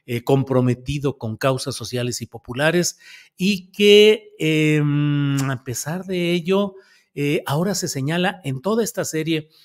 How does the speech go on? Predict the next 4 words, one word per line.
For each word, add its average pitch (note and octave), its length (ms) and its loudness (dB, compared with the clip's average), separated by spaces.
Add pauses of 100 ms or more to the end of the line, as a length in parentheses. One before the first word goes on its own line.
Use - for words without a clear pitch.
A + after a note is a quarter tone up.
(120)
de B2 180 -2
alegatos B2+ 680 -4 (320)
que B2 120 -8
presenta, B2+ 800 -10